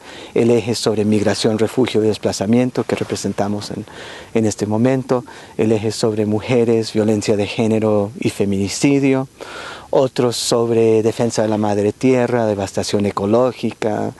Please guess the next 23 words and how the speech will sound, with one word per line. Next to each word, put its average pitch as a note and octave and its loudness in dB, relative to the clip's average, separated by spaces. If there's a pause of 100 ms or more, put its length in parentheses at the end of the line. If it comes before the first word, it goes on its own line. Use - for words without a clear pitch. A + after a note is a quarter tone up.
(360)
eh, G2+ 0
megaproyectos, G#2 0
etcétera. C3+ 0 (460)
Otra B2+ 2
más A#2 0
sobre G#2+ 0
defensa A2 -2
del G#2 -2
maíz, A#2+ 2
soberanía G#2+ 0
alimentaria, A#2 0 (460)
eh, G#2 2
los G#2+ 0
temas G#2 0
asociados, G#2 0
este, F#2+ -4
con G2+ 0
esos - 0 (440)
aspectos. - -2 (540)
Otras C3 0
sobre A2+ 2
derechos A#2 2
laborales A#2 0